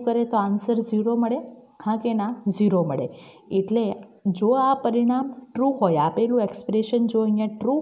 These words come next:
હોય તો આ પહેલો ભાગ અમલમાં આવે. એટલે એ એન by ટુ કરે, એટલે એન આપણી પાસે આઠ છે અને આઠ ભાગ્યા બે કરે એટલે answer આપણને ચાર મળે. Answer શું મળે આપણને? ચાર મળે. હવે જો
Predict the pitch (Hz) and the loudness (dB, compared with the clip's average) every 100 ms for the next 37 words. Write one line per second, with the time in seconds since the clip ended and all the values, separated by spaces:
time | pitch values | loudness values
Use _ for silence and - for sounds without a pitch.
0 | 294 185 196 - - _ - - 233 - | 0 -2 -4 -12 -20 _ -2 0 -2 0
1 | 247 240 247 294 254 214 - 165 170 165 | 4 6 8 6 6 2 0 0 0 0
2 | 160 143 135 - - - _ _ _ _ | 0 0 -2 -4 -8 -16 _ _ _ _
3 | 190 185 190 190 208 - 190 233 277 285 | -4 0 2 2 0 -2 0 0 0 0
4 | 226 220 233 226 233 196 175 156 139 147 | 2 2 0 0 -2 0 0 -2 -2 -2
5 | 165 - 160 190 208 202 214 214 214 233 | -4 -4 -2 0 0 -2 -2 -2 -4 -8
6 | - 208 233 233 - 269 - - - - | -4 -4 -2 -4 -4 -4 -6 -18 -20 -4
7 | 180 180 180 190 190 214 226 185 202 190 | -2 -2 -4 -4 -2 -2 -2 0 0 0
8 | 202 180 170 175 175 147 147 151 165 156 | 0 2 2 2 2 -2 -2 -2 0 -2
9 | 156 170 190 175 165 - 165 170 208 - | -2 -4 -2 -2 -2 -4 -4 -6 -6 -4
10 | 196 160 - 147 165 - - _ _ _ | -2 -2 -4 -6 -10 -10 -14 _ _ _
11 | _ - 170 170 196 190 254 247 214 202 | _ -8 -6 -6 -6 -4 -2 0 -2 -2
12 | 185 226 339 - 226 175 151 139 120 - | -4 -4 -6 -2 0 0 -2 -6 -8 -12
13 | - - _ - 185 175 156 170 - 226 | -20 -20 _ -2 0 2 0 -4 -2 2